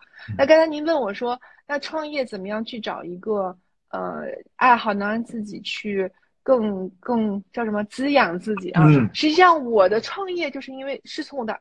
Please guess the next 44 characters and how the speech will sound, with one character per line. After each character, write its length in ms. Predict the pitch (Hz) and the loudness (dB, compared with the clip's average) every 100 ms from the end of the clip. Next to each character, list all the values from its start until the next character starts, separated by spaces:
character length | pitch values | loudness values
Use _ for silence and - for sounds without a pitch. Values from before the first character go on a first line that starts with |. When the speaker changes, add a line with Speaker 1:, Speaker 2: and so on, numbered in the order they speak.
| - | -2
Speaker 2:
爱 200 | 359 254 | 0 0
好 240 | - 196 | -2 -4
来 240 | 123 80 - | -4 -12 -14
的。 140 | - - _ _ _ _ | -20 -20 _ _ _ _
Speaker 1:
嗯。 80 | 92 - _ _ _ _ _ _ _ | -20 -20 _ _ _ _ _ _ _
Speaker 2:
就 100 | 311 | -2
是 80 | 330 | 2
我 160 | 302 | 2
的 100 | 180 | 2
这 120 | 202 294 | -2 -4
份 140 | 339 | -6
创 220 | 330 339 | -6 -6
业 100 | 285 | -4
跟 140 | 240 302 | -4 -4
我 140 | 233 | -4
原 100 | 185 | -4
来 120 | 202 | -6
的 100 | 226 | -6
学 180 | 269 220 | -4 -4
的 80 | 240 | -4
东 160 | 262 | -6
西 140 | 285 269 | -8 -8
是 120 | 247 | -8
完 180 | 190 190 | -6 -6
全 240 | 262 277 | -6 -6
不 100 | 240 | -6
一 160 | 208 175 | -8 -6
样 260 | 185 180 175 | -6 -6 -6
的， 200 | 160 160 _ _ _ | -8 -10 _ _ _
因 120 | 262 320 | 0 4
为 40 | |
我 120 | 277 | 6
学 160 | 214 220 | 4 2
的 100 | 262 | -2
是 80 | 277 | -4
会 360 | - 339 320 226 | -4 0 0 -2
计 200 | - 190 | -8 -14
师， 380 | - - 247 | -14 -12 -8
我 180 | 262 185 | -4 -4
是 140 | 202 220 | -4 -6
商 260 | 269 285 | -4 -4
科 240 | 311 254 214 | -6 -6 -6
毕 260 | 202 196 | -6 -8
业， 240 | 190 175 | -4 -4